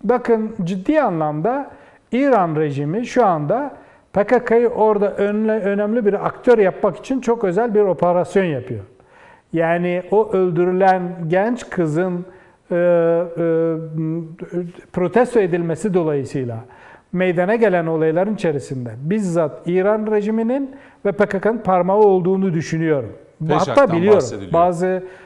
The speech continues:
Speaker 1: okuduğum makaleler ve bazı şeyler de var. Efendim?
Speaker 2: Pejac'tan bahsediliyor özellikle.
Speaker 1: Tabii tabii. Yani İran.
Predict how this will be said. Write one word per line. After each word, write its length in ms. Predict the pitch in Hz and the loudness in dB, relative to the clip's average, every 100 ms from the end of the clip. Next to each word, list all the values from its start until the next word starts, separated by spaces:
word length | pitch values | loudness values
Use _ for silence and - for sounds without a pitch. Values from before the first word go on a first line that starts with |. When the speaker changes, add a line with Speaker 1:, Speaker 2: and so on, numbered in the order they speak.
| _ - | _ -6
Speaker 1:
okuduğum 380 | 170 196 180 196 | -4 0 0 2
makaleler 640 | 185 185 180 180 226 262 | 2 2 2 2 0 0
ve 160 | 208 180 | 0 4
bazı 280 | 208 208 | 2 2
şeyler 360 | 208 202 208 190 | 0 2 4 2
de 60 | 143 | 0
var. 140 | 110 - - | -6 -14 -8
Efendim? 320 | 175 202 285 262 - - - | -4 -2 -2 -4 -10 -18 -2
Speaker 2:
Pejac'tan 560 | 147 127 135 - 139 | 0 2 0 0 0
bahsediliyor 520 | 117 104 - 92 87 87 | 0 0 -4 -10 -6 -6
özellikle. 300 | 92 82 73 | -6 -8 2
Speaker 1:
Tabii 240 | 214 233 | 2 4
tabii. 240 | 254 247 | 2 4
Yani 220 | 190 196 208 | 4 4 2
İran. 400 | 214 277 254 175 | 0 4 4 2